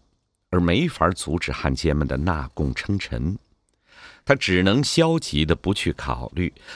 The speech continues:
怎样给祖父贺寿，怎么过节，好使一家老幼都喜欢一下。这个消极的办法，他觉得并不怎么妥当，但是至少可以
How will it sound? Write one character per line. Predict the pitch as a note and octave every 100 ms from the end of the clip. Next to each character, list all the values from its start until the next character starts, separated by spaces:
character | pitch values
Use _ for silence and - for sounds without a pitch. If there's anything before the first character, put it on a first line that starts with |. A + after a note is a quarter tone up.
| -
怎 | - G2 A2+
样 | C#3+ A2+
给 | A2+
祖 | C#3 E2 C2+
父 | - G#2
贺 | B2+ G#2+
寿， | - C3+ - - -
怎 | - C#2+
么 | C#2+
过 | - F#2+
节， | C#2+ C2 C#2 G2 _ _ _ _ _ _ _ _
好 | -
使 | F2 - C#2+
一 | C#2
家 | - D2
老 | C#2+ A#1+ -
幼 | D#2 -
都 | F2+
喜 | E2+ - - -
欢 | -
一 | F#2+ B1
下。 | - - _ _ _ _ _ _ -
这 | F#3
个 | A2
消 | D2+ D#2+ D2
极 | -
的 | C2+
办 | C#2+ B1+
法， | A1+ A#1+
他 | C2
觉 | B1 B1+ A1+
得 | A#1 G1+ G1+ _ _ _ _ _ _ _
并 | G#2 D#2+
不 | -
怎 | - B1+
么 | B1+
妥 | - A1 -
当， | - - _ _ _ _ _ _ _
但 | A#2 A#2
是 | B2+
至 | - G3
少 | - C2
可 | - -
以 | F2 C2+